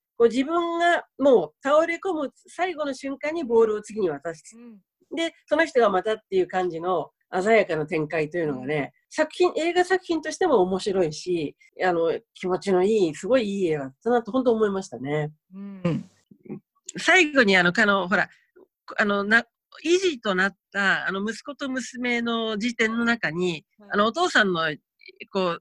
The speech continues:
Speaker 1: う、遺言みたいなのがあったじゃないですか。
Speaker 2: はい。はい。
Speaker 1: で、あそこに書かれてるのは、その彼が、ある程度もうね、こと-、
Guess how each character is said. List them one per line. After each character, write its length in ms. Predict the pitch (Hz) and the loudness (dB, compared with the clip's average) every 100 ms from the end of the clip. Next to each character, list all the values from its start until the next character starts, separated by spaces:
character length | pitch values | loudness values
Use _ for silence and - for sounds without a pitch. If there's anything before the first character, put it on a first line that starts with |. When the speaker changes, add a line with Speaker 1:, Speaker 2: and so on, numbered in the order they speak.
| - | -8
Speaker 1:
う、 80 | |
遺 280 | 180 220 277 | -4 0 2
言 120 | 294 | 4
み 120 | 330 359 | 2 4
た 80 | |
い 40 | 233 | 4
な 60 | |
の 60 | 165 | 4
が 60 | 208 | 2
あ 20 | |
っ 40 | |
た 120 | 240 | 0
じ 80 | 196 | -2
ゃ 20 | |
な 60 | 151 | -4
い 40 | |
で 40 | 131 | -6
す 80 | - | -8
か。 200 | 127 220 | -8 -8
Speaker 2:
は 100 | 202 | -14
い。 100 | 160 _ _ 196 | -20 _ _ -4
は 60 | 175 | -2
い。 120 | - _ _ _ _ _ _ _ _ _ - - - | -2 _ _ _ _ _ _ _ _ _ -20 -18 0
Speaker 1:
で、 200 | 262 208 - | 0 0 -2
あ 100 | - | 0
そ 80 | 285 | 2
こ 80 | 359 | 4
に 120 | 359 | 4
書 120 | 349 | 4
か 100 | 349 | 6
れ 100 | 370 | 2
て 140 | 359 240 | 2 0
る 80 | |
の 140 | 196 180 | 2 2
は、 180 | 185 175 | 2 2
そ 140 | 220 | -2
の 100 | 226 | -4
彼 320 | 302 330 247 | -2 0 0
が、 380 | 214 233 208 156 | 2 4 4 2
あ 60 | - - - | -4 -14 -6
る 100 | 453 466 | -4 -2
程 80 | 254 | -2
度 40 | 214 | -2
も 120 | 208 | -2
う 60 | 185 | -2
ね、 140 | 226 | -4
こ 120 | 240 | -6
と-、 160 | 247 | -10